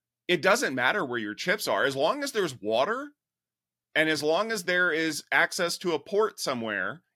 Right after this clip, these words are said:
airport, seaport, whatever, like, you can build a factory just about anywhere. Now, obviously, you probably wanna build it in a seismically stable location. Or, uh, there, there's other things going to it, but you, you don't have to only build it in Silicon Valley, or you don't have to only build it in Paris.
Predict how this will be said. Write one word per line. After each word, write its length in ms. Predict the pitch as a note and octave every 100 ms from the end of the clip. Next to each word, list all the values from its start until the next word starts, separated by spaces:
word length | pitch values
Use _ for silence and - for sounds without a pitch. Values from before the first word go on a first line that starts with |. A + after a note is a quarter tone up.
| C3
airport, 440 | D3+ E3 E3+ -
seaport, 600 | - D#3 D#3 D#3 E3 D#3+ _ -
whatever, 520 | C3 F3+ F#3 B2+ F3 _ _ _ _ _ _ _
like, 240 | D3 D3 _ _ _ _ _
you 240 | A#2+ - A#3+
can 240 | F#4 D#4+ F#3+
build 240 | A3+ E4+
a 40 |
factory 480 | E4 F#3+ A3+ - G#3+
just 220 | E3 F3
about 160 | E3+ D#3+
anywhere. 240 | G3 C#3+
Now, 140 | A#2 A#2
obviously, 400 | B2+ C3+ C3 B2+
you 60 | A2+
probably 200 | B2+ B2
wanna 140 | A2+
build 220 | G#2 G#2+
it 20 |
in 60 | E2+
a 40 |
seismically 800 | G2 G2 F#2 F2+ G2+ F#2 - G2
stable 520 | F#2+ - C#3+ C#3+ C3+ B2
location. 720 | G#2 - D3 C#3+ C#3+ C#3 - _ _ _ -
Or, 120 | C#3+
uh, 220 | G#2 C#3+ C3+
there, 160 | D#3
there's 340 | D3 D#3 D3+ D3+
other 180 | C#3 C3
things 220 | C3 B2
going 200 | C3+ B2+
to 100 | B2+
it, 100 | -
but 100 | D#3
you, 200 | G3 G3+
you 120 | D3+ F3+
don't 200 | A3 G#3+
have 180 | F#3+
to 160 | - D3
only 280 | D3 D#3+ D#3+
build 260 | C3+ C#3 C3+
it 60 |
in 80 | A2+
Silicon 400 | A#2 A2+ A2+ G#2+
Valley, 360 | F#2+ F#2+ G2 D#2+
or 60 | A2
you 100 | B2
don't 140 | D#3
have 120 | E3 -
to 100 | -
only 260 | B2+ C#3+ B2+
build 240 | A#2 A#2
it 60 | G#2+
in 140 | G2+
Paris. 540 | - B2+ G#2 - -